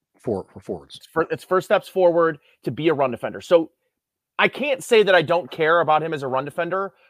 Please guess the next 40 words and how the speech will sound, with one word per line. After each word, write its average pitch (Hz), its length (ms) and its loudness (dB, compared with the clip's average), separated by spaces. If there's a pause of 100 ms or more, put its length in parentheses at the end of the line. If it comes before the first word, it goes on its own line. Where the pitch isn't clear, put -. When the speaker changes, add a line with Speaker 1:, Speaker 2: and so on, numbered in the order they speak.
(120)
Speaker 2:
when 151 640 -2
it's 170 180 -4
so 180 360 4
important 156 520 -2
for 147 160 -4
linebackers 156 840 -2
f-, 139 100 -20
to - 100 -12
take 160 160 -2
that 135 180 -4
first 147 160 -8
step 147 260 -2 (360)
forward, 123 400 0 (100)
upfield, 139 600 -2 (260)
to 160 100 -10
try 165 160 0
to 139 60 -2
stop - 260 -2
the 113 80 -8
run. 90 260 -8 (300)
But 196 200 4 (200)
what 285 180 4
we're 320 140 0
seeing 247 400 -4
this 139 220 -2
year 120 240 -2
is 110 320 -4 (120)
a 151 60 -2
good 226 440 4 (100)
run 151 280 2
defense, 247 360 -4
Bruce, 311 420 -6 (640)
doesn't 233 240 -6
involve 240 340 -4
the 240 60 -6
linebackers 214 580 -2
at 143 60 0
all, 151 280 0 (800)
right? 196 280 6 (220)
When 196 280 4